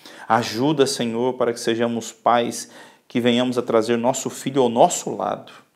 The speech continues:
Mães que tragam os filhos pro lado e não os empurrem para fazer o que é correto. Senhor Deus, ajude-nos a entender a responsabilidade que temos de sermos exemplo aos nossos filhos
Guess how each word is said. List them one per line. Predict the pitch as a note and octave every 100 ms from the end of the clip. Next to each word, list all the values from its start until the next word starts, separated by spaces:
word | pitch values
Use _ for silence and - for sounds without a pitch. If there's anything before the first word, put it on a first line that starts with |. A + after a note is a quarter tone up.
| _ _
Mães | A2+ A#2 C3 C#3 A#2+ -
que | A2
tragam | - A#2 C3+ C3+ A#2 A#2
os | -
filhos | - D3+ D#3 -
pro | - - C3+
lado | A#2 G2+ G#2 G#2 G2 - _ _ _ _ _ _ _ _ - -
e | C3+
não | B2 C3+ D#3+
os | -
empurrem | C#3 B2+ - - F3+ C3 A2 G2+
para | A#2 A2+
fazer | A2 G2+ A2
o | G#2+
que | G#2
é |
correto. | - D#2 E2+ F2 - - - _ _ _ _ _
Senhor | - A#2 G#2
Deus, | G#2+ A#2 G#2+ G#2+
ajude-nos | G2 G#2 A#2+ A#2 G#2+
a |
entender | G#2+ G#2+ G#2+ A2+
a |
responsabilidade | G#2+ G#2 A2 G#2 A2 G#2 G2+ G2 G#2 G#2
que | A2
temos | G#2 G#2 G#2 G2+
de | G#2
sermos | - A2 G#2+ G#2+
exemplo | A#2+ G2 G2+ A#2+ B2+
aos | A2+ A2
nossos | B2 - -
filhos | - F#2+ F#2 A2 -